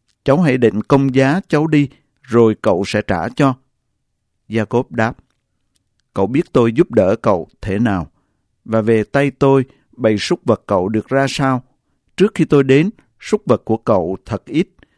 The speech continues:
nhưng từ khi tôi đến ở thì thêm nhiều quá bội.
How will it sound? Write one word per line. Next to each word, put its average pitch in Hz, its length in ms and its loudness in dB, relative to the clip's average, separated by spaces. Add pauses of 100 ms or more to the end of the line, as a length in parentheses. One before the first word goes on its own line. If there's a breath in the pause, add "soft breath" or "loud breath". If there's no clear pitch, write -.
(220 soft breath)
nhưng 165 200 0
từ 117 180 0
khi 139 180 -4
tôi 127 220 -2
đến 135 260 -2
ở 90 420 -4 (200)
thì 95 260 -6 (100)
thêm 139 260 2
nhiều 113 360 2
quá 117 220 2
bội. 98 260 0